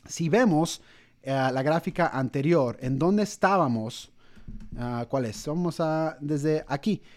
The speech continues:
Si es que en el punto más alto, ok, estábamos llegándole casi al seis,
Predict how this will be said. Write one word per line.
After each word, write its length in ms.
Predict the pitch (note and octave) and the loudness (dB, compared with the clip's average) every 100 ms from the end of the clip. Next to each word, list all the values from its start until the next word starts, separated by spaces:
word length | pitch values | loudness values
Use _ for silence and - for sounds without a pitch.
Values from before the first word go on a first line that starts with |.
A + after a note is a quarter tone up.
| - | -20
Si 200 | - G3 | -4 0
es 100 | G3 | 2
que 220 | - B3 | 2 2
en 80 | E3+ | 4
el 120 | E3+ | 0
punto 320 | D#3+ G#3+ G#3+ G#3+ | 2 2 4 4
más 300 | G3+ G3 A3 | 4 4 2
alto, 460 | A3 - B2+ E3 _ _ | 2 0 -2 -4 _ _
ok, 160 | B2 D3+ | -6 0
estábamos 600 | D3+ E3 F3+ F3+ D3 - | 0 0 0 0 -4 -2
llegándole 500 | D3+ D#3+ F3 D#3+ C#3 | -2 0 0 0 -4
casi 380 | F#3+ A3 - | -4 -2 0
al 120 | F#3+ D3+ | 0 0
seis, 580 | - F3+ C3 - - | 0 0 0 -8 -14